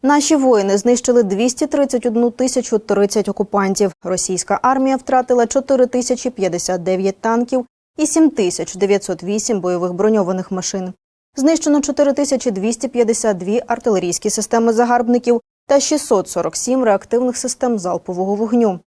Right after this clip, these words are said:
Мінус триста дев'яносто чотири засоби протиповітряної оборони. Знищено триста п'ятнадцять літаків та триста дев'ять гелікоптерів.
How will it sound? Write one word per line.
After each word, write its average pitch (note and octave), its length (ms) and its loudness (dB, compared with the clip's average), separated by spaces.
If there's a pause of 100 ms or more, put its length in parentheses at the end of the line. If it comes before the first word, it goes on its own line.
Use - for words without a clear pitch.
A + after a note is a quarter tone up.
(320)
Мінус G#3+ 320 2
триста C#4+ 360 2
дев'яносто B3 460 2
чотири A#3+ 360 2
засоби B3 440 0
протиповітряної F#3+ 840 -4
оборони. A3 640 2
Знищено G3+ 520 -4
триста B3+ 400 2
п'ятнадцять A#3 540 -2
літаків G3 460 -2 (260)
та D#4 120 2
триста F#3 420 -2
дев'ять G3 360 0
гелікоптерів. F3+ 720 -2